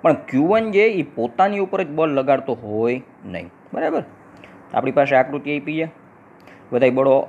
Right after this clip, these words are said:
અ-, અપાકર્ષી પ્રકારના છે એવું વિચારી લીધું. આ સૂત્રને વ્યાપક રીતે બનાવીએ તો આપણી પાસે આ રીતનું develop થશે.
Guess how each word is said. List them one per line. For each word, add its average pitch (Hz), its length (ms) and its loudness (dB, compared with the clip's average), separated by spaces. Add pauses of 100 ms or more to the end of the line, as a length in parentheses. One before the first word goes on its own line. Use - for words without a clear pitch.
અ-, - 180 -4 (460)
અપાકર્ષી 156 560 0
પ્રકારના 147 520 -2
છે 147 140 -8 (680)
એવું 208 180 6
વિચારી 226 320 2
લીધું. 113 260 -2 (2000)
આ - 40 -18
સૂત્રને 180 400 -2
વ્યાપક 131 360 2
રીતે 180 180 -6
બનાવીએ 196 420 -2
તો 131 80 -2
આપણી 156 160 -4
પાસે 151 240 -6
આ 139 100 2
રીતનું 151 280 -2
develop 120 260 -4
થશે. 123 280 -6